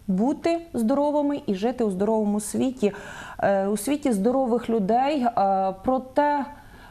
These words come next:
е, наскільки держава дбає про розвиток спорту, про розвиток масових видів спорту, наскільки органи місцевого самоврядування, е, приділяють увагу,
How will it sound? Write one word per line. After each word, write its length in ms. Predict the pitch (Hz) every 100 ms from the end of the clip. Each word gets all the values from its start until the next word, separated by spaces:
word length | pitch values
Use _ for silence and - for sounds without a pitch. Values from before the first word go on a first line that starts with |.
| -
е, 120 | -
наскільки 640 | 226 247 247 311 302 294 269 214 - - -
держава 920 | 180 233 214 233 247 277 262 208 202 196 - - - - -
дбає 580 | 190 202 226 214 208
про 380 | 196 - 208 185
розвиток 580 | 208 269 262 254 240 233
спорту, 540 | - - 240 254 -
про 200 | 269 202
розвиток 440 | 196 196 196 202 -
масових 540 | 214 247 240 240 226
видів 300 | 226 226 208
спорту, 460 | - - 220 220 208 - - - -
наскільки 560 | 208 226 - 285 285 262
органи 440 | - 285 262 262
місцевого 540 | 262 247 269 285 285 285
самоврядування, 1000 | 247 240 220 220 208 226 254 240 220 -
е, 140 | 196
приділяють 580 | 196 220 214 214 208 -
увагу, 640 | 208 214 233 240 208 214